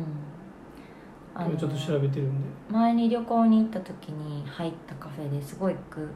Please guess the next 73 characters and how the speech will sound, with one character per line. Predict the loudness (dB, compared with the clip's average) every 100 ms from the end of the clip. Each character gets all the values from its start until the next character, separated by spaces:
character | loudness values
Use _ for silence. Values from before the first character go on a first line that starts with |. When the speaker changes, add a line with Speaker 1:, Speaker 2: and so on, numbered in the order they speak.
| -8
Speaker 1:
買 | -8
っ | -2
た | -2
ら、 | -2 -4 -4
「あ、 | -8 -4
こ | -4
れ | -2
ち | -4
ょ |
っ | -4
と | -4
焙 | -2 -4
煎 | 0 0 0 -4
し | -8
て | 0
な | 0 0
い |
か | -4 -10
ら、 | -6 -2
焙 | -2
煎 | 0 -2
す | -2
る | -6
か | -6
ら | -4
待 | -2 -2
っ |
て | -4
く | -2
れ | -2
る？」 | 0
っ | -4
て | -4 -6
言 | -4
わ | -6
れ | -6
た | -8
の | -8 -10 -14 -18 -18 -16 -10
覚 | -8
え |
て | -4
ま | -4 -4
す？ | -6 -14 -16 -18 -20 -18 -18 -18 -18 -18 -18 -18 -4
Speaker 2:
あ | 2
り | 6
ま | 6
し | 4 0
た | 2
ね。 | 2 4
Speaker 1:
う | 2 0 -4 -6
ん。 |
そ | -4
の | -2
時 | -2 -4
す | -4
ご | -4
く | -4
い | -6
い | -6
香 | -6 -6
り | -6
し | -8
て | -8
た |
の。 | -4 -2 -2 -8 -16 -18
し | -6
て | -2
た。 | -2 -2
Speaker 2:
け-、 |
結 | -2
構 | 2
前 | 6 6 6 4
の | 4 2 0